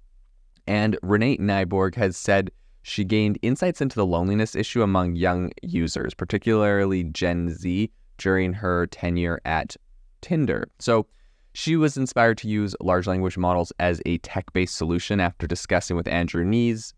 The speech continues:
uh, post to her exit, uh, I think from Twitter. And Mino is particularly kind of concentrating on an I O S launch due to the iPhone's popularity among teenagers and Apple's,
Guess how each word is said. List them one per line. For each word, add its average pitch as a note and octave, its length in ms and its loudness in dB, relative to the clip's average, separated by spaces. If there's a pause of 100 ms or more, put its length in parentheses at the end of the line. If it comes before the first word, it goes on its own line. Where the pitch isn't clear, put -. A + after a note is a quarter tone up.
(240)
uh, F2 220 4 (480)
post - 520 0
to F2+ 500 0 (340)
her F#2+ 340 0
exit, - 520 0 (240)
uh, D#2 200 2
I - 60 0
think - 240 -6
from D#2 280 -2
Twitter. F2+ 520 0 (380)
And A2 360 0
Mino C3 460 2
is G#2 180 0
particularly A#2 800 0
kind A2+ 240 0
of G2 220 -2
concentrating F#2 720 -2
on E2+ 120 2
an E2 160 -4
I F2+ 180 2
O E2 120 2
S E2 240 -2
launch G#2 400 0
due E2 160 0
to - 140 -4
the E2 80 0
iPhone's E2 440 -2
popularity D#2 520 0
among D#2 260 -2
teenagers E2 640 -2
and C#2+ 260 -4
Apple's, D#2+ 520 -4